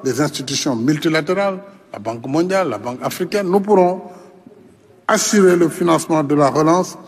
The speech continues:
restructurer et alléger la dette commerciale, parce que c'est là aussi, c'est là où le bas blesse, cette dette commerciale. Et il faut trouver le mécanisme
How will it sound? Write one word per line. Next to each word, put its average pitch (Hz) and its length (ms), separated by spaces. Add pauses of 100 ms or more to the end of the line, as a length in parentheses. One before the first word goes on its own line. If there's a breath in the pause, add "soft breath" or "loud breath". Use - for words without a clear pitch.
(380 loud breath)
restructurer 196 920 (580 loud breath)
et 160 100 (140)
alléger 170 720 (340)
la 143 160
dette 165 280
commerciale, 175 640
parce - 180
que 156 140
c'est 139 140
là 165 260
aussi, 151 380 (520 soft breath)
c'est 135 120
là 165 140
où 160 120
le 151 100
bas 139 180
blesse, 139 440
cette 135 160
dette 127 180
commerciale. 135 540 (720 soft breath)
Et 160 300
il 165 100
faut 175 300
trouver 165 300
le 165 120
mécanisme 196 720